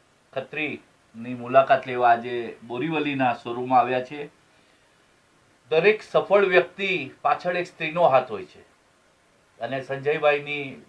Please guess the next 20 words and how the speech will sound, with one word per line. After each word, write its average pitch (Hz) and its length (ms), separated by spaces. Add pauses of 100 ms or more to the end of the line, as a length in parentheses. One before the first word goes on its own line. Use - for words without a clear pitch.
ઝળહળતી 135 500
કારકિર્દીમાં 131 880 (720)
એમના 120 280
ધર્મપત્ની, 123 800 (380)
ધર્મપત્ની 127 720 (380)
કોમલ 139 420 (100)
સંજય 131 320
ખત્રીની 123 640 (120)
ભૂમિકા 113 400
બહુ 113 200
મહત્ત્વની 113 520
છે. 131 220 (560)
તો 117 340
આજે 104 480
આપણે 110 500 (640)
આ 101 200
બંને 113 380 (1000)
મહાનુભાવો 123 680 (200)
જેમનું 127 260
યોગદાન 123 560